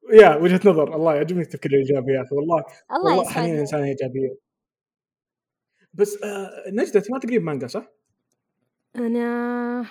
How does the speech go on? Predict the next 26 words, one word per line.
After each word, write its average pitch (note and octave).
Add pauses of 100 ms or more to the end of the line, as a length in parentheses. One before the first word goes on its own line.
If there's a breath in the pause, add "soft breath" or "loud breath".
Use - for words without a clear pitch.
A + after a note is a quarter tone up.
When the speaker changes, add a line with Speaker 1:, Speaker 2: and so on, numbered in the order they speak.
(1040 loud breath)
Speaker 3:
ك-، -
لا، G3+ (260)
كنت -
أقرأ G3+
كوميكس، G3+
بس - (440)
وقفت، F#3
بس F3
ما F#3
قريت F#3
مانجا. F#3 (1400)
Speaker 1:
أوه. F3+ (840)
أنا، E3+
أنا F3
عندي F3
إشكالية C3+
ب-، C3+ (340)
إنه، C3+ (480)
أوكي، D3
الكوميكس -
كويسة، C#3+
بس D#3+
لازم D3+
تحقين C#3
أول C3
بأول. C3